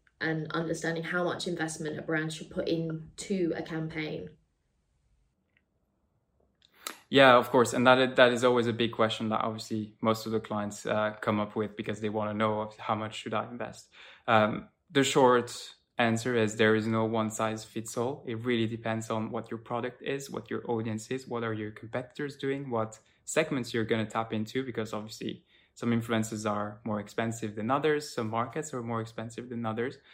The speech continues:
Speaker 2: So it's really difficult to say, you know, you need to spend that much and that's gonna be a successful influencer campaign, which is also why we ask for so much information, because on the back of it, we're able to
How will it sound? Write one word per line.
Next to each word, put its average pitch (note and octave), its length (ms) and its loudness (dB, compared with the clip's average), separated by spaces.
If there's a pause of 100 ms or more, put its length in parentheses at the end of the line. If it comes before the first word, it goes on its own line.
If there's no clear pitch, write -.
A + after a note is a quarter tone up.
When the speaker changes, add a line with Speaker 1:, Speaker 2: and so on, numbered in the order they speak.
(240)
Speaker 2:
So A2+ 480 6 (800)
it's C3 260 -2
really C3 220 6
difficult A2+ 460 2
to A2+ 60 -8
say, A2 300 4
you G#2+ 160 2
know, G#2+ 160 4
you G#2+ 160 2
need A2 200 2
to A2+ 80 -4
spend G#2+ 500 0
that A2 200 2
much - 340 -6 (120)
and G#2+ 120 0
that's G#2 180 4
gonna G#2 160 -2
be G#2+ 160 -2
a G2+ 40 -4
successful A2+ 500 -6
influencer A2+ 460 -8
campaign, A2+ 360 -10 (300)
which B2 120 -2
is A#2+ 120 6
also B2+ 240 6
why A#2 200 6
we A2 160 2
ask A#2 340 2
for A2+ 100 -10
so A#2 200 0
much A2+ 220 0
information, A2 600 -2
because G#2+ 260 -6
on A2 120 -8
the A#2 80 -10
back A2 220 4
of A#2+ 120 -4
it, E3+ 200 -2
we're B2 200 2
able A#2 280 2
to G#2+ 320 -2